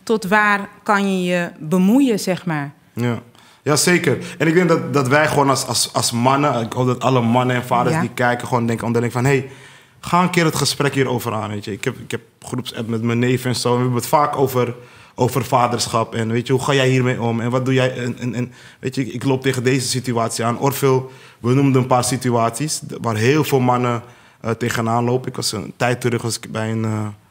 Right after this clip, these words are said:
Speaker 2: een, een, een black man meeting, zeg maar. En het ging heel erg over, eh, vaders en, en ouderlijk gezag en recht hebben. En eigenlijk hoe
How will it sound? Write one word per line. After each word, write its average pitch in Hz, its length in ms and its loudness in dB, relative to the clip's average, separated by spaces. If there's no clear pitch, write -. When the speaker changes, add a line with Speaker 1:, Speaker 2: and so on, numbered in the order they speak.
Speaker 2:
een, 104 220 -6
een, 104 320 -8
een 101 160 -8
black 123 300 2
man 123 360 2
meeting, 131 340 0
zeg 127 200 -6
maar. 123 240 0
En 123 80 0
het 120 100 -2
ging 131 180 0
heel 127 180 2
erg 127 260 -2
over, 117 440 -2
eh, 110 200 -6
vaders 117 720 0
en, 110 200 -4
en 110 160 -6
ouderlijk 120 420 2
gezag 113 500 -4
en 113 220 -4
recht 120 260 -4
hebben. 113 260 -2
En 120 80 -2
eigenlijk 135 400 0
hoe 135 200 2